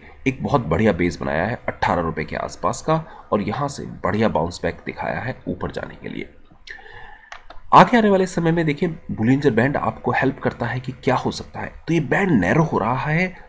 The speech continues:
जो कि एक बहुत अच्छा sign है consolidation का, और ये band के lower level पर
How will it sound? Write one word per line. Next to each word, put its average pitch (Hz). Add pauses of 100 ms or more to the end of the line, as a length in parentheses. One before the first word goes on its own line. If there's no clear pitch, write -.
जो 127
कि 156
एक 156
बहुत -
अच्छा -
sign 107
है 113
consolidation 80
का, 73 (380)
और 120
ये 156
band 117
के 147
lower 113
level 110
पर 76